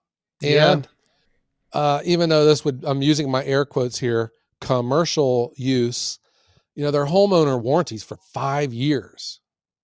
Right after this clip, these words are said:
Speaker 1: Wow.
Speaker 2: And that's a long time. And that's a nice warranty.
Speaker 1: Yeah.
Speaker 2: I've never heard anything bad about an Echo chainsaw.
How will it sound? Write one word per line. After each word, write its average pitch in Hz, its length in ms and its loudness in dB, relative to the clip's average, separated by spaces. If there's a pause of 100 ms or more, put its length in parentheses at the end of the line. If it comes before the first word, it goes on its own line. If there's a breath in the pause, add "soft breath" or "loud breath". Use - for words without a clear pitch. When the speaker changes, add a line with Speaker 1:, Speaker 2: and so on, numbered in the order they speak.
(640)
Speaker 1:
Wow. 120 480 -6 (440)
Speaker 2:
And 135 120 -4
that's 127 160 -4
a 123 40 -4
long 117 280 -4
time. 110 380 -10 (100)
And 131 80 -6
that's 139 160 -4
a 117 40 -8
nice 117 300 -6
warranty. 107 560 -10 (600)
Speaker 1:
Yeah. 135 360 -2 (680)
Speaker 2:
I've 135 120 -2
never 165 260 2
heard 160 180 4
anything 156 580 0
bad 131 320 2
about 113 260 -4
an 110 100 -8
Echo 113 280 -6
chainsaw. - 540 -16